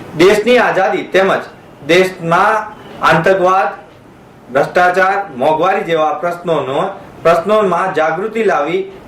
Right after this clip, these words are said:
યુવાનો આવી યાત્રા યોજી તેઓ છે. આ ઉપરાંત અહેમદ પટેલે વડાપ્રધાન નરેન્દ્ર મોદીનું નામ લીધા વગર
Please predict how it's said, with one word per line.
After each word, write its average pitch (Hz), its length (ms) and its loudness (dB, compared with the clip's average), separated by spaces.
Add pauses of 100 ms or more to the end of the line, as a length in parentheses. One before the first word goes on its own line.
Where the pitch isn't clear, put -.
(680)
યુવાનો 214 560 2 (200)
આવી 208 320 2
યાત્રા 170 480 0 (100)
યોજી 147 440 0 (200)
તેઓ 165 340 4
છે. - 340 -2
આ 180 180 2
ઉપરાંત 233 340 0 (480)
અહેમદ 170 360 4
પટેલે 170 460 0
વડાપ્રધાન 196 480 0
નરેન્દ્ર 208 320 -2
મોદીનું 202 380 -4
નામ 185 260 -2
લીધા 175 260 -2
વગર 165 300 -2